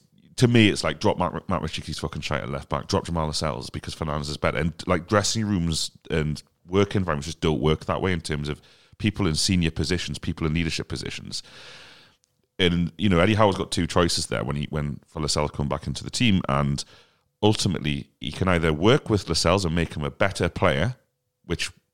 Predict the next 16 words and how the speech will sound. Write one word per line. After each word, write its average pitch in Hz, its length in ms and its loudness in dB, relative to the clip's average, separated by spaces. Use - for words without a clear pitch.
we've 82 100 -8
forgotten 82 400 0
that 78 160 -4
can 92 280 0
happen 98 320 0
to 80 60 -4
players 85 500 -2
<laughs> - 180 -10
after - 180 -8
the 85 80 0
last 82 240 0
two 90 100 2
and 76 80 2
a 76 40 0
half 69 140 -4
years, 69 280 -2